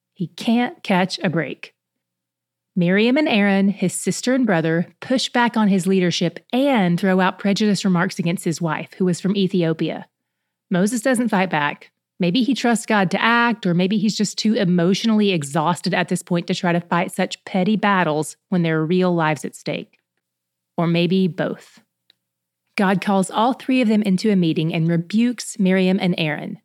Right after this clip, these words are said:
This reminds me of when God rebuked Job's three friends. Then God strikes Miriam with leprosy. She's probably the one who stirred up the sibling rivalry. And Moses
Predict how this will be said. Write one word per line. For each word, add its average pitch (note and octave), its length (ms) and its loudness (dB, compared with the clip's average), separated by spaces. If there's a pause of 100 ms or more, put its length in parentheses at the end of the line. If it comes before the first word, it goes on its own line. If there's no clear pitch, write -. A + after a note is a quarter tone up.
(400)
This A3 180 -2
reminds D4+ 320 -2
me C4+ 120 -2
of A#3 80 -6
when A3 120 2
God G3+ 240 2
rebuked F#3 340 0
Job's E3+ 340 0
three F3 180 -2
friends. - 560 -10 (760)
Then B3+ 200 2
God A#3+ 300 2
strikes A3 320 0
Miriam F3+ 320 2
with D#3+ 100 0
leprosy. E3+ 560 -4 (340)
She's - 280 -2
probably G#3+ 420 2
the G3 100 2
one F3+ 180 4
who F3 120 2
stirred E3+ 340 0
up D#3 200 -2
the - 80 -6
sibling D#3+ 380 -2
rivalry. D3 580 -6 (520)
And F3 160 2
Moses G#3 480 0